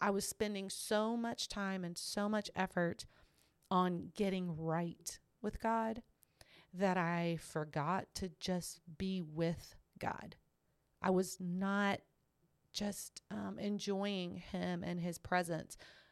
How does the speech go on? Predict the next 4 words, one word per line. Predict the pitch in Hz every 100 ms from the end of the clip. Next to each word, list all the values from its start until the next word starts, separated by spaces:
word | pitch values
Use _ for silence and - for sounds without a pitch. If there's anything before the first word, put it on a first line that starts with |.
| _ _
um, | 180 170 165 170 - - _ _ -
worshiping, | - 202 214 - - 170
praising, | 170 - 202 180 175
singing | 165 - 220 214 190 170